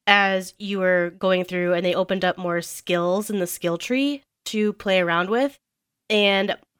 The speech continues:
those were so fun. So I hope that they, there was a few things that, like, I mean, personally, they, they, I felt they could have scrapped a bit of the tiers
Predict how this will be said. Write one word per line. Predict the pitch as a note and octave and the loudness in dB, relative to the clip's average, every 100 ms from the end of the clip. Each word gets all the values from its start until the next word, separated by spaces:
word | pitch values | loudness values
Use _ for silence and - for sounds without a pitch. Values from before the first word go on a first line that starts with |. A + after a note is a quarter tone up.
| _ _ _ _ _ _ - | _ _ _ _ _ _ -8
those | G#3 A3 A#3+ C4 A3 | 0 4 6 4 2
were | G3+ | -2
so | - - G#3 G3+ | -2 0 2 2
fun. | - F#3 F#3+ D#3+ D3+ - | 0 -2 0 0 -4 -6
So | A3 | 0
I | G3+ G#3 | 2 2
hope | - A#3 C4+ - | 2 2 2 2
that | G#3 G3 | 0 0
they, | G3+ F#3 F3+ F3+ E3 _ _ _ - | 0 2 4 2 0 _ _ _ -2
there | G#3+ | 0
was | A3 | 0
a | A#3 | -2
few | G#3+ G#3+ | -2 -2
things | G#3+ G#3+ G3 | 0 0 0
that, | F#3 | -2
like, | F3 E3+ | -2 -8
I | - - | -12 -8
mean, | G#3 F3+ | -8 -4
personally, | F#3+ F3+ G3+ F#3+ F#3+ | -4 -4 -2 -4 -4
they, | F3 F3 - | -2 -4 -4
they, | F3+ - - | -10 -10 -10
I | G3+ _ | -10 _
felt | F#3 F3+ | -4 -2
they | F3+ | -6
could | F#3+ | -6
have | D#3+ | -10
scrapped | - - D3+ F3 G#3+ | -10 -6 -4 -4 -6
a | |
bit | G3+ G3+ - | -6 -6 -6
of | G#3 G3 F#3+ F#3 - | -6 -4 -4 -6 -6
the | F#3+ F#3+ F#3+ - _ _ _ _ _ _ _ | -2 -2 -2 -6 _ _ _ _ _ _ _
tiers | - A#3+ A#3+ B3+ B3+ - | -4 4 6 4 0 -6